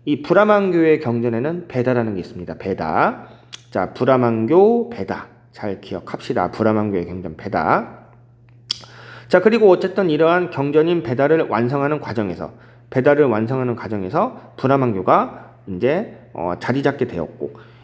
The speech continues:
이 경전을 완성하는 과정에서, 이 경전인 베다를 완성하는 과정에서 브라만교가 이제 자리 잡게 되었고, 그래서 성립하였고, 이제 지배 계급인 여기 가장 윗단계인 브라만,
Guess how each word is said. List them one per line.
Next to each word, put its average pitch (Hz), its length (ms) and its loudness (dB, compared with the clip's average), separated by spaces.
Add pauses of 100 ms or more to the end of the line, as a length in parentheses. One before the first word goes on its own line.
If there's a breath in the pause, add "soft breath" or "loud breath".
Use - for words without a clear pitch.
이 135 200 0
경전을 170 580 2
완성하는 131 580 0
과정에서, 92 540 -8 (220)
이 117 160 -4
경전인 135 480 0
베다를 123 300 2
완성하는 107 440 -4
과정에서 101 640 -4 (240 loud breath)
브라만교가 120 640 2
이제 107 560 -2
자리 120 240 -2
잡게 117 200 -2
되었고, 78 420 -10
그래서 98 260 -6
성립하였고, 165 920 0 (400 loud breath)
이제 165 140 -2
지배 220 260 4
계급인 208 640 2
여기 143 160 -10
가장 156 340 -2
윗단계인 156 720 0
브라만, 117 520 -2